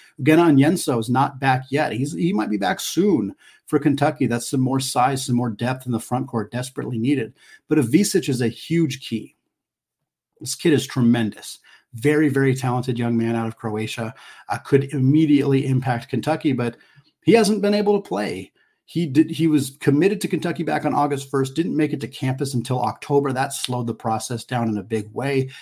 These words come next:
He is eligible in the sense that he's enrolled in classes and, and able to maintain his eligibility that way. The problem, according to recent reports,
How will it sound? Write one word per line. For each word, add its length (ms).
He 160
is 180
eligible 440
in 60
the 60
sense 260
that 100
he's 120
enrolled 340
in 80
classes 520
and, 140
and 200
able 260
to 140
maintain 460
his 120
eligibility 560
that 240
way. 260
The 80
problem, 680
according 320
to 80
recent 340
reports, 540